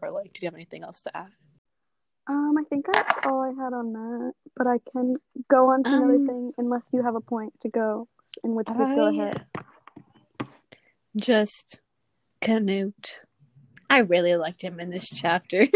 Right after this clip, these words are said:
Speaker 1: <laughs>
Speaker 2: Canute.
Speaker 1: I really liked him.
Speaker 2: <laughs>
Speaker 1: Like, I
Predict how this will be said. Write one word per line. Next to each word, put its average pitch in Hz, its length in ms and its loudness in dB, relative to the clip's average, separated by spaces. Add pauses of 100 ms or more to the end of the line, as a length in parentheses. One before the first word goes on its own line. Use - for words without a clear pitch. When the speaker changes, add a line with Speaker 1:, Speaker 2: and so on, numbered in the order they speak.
(560)
Speaker 1:
<laughs> - 600 -20
Speaker 2:
Canute. 349 640 6 (280)
Speaker 1:
I 262 140 -2
really 170 500 -4
liked 165 440 -8
him. 175 360 -8
Speaker 2:
<laughs> - 280 2
Speaker 1:
Like, 233 120 -2
I 262 80 4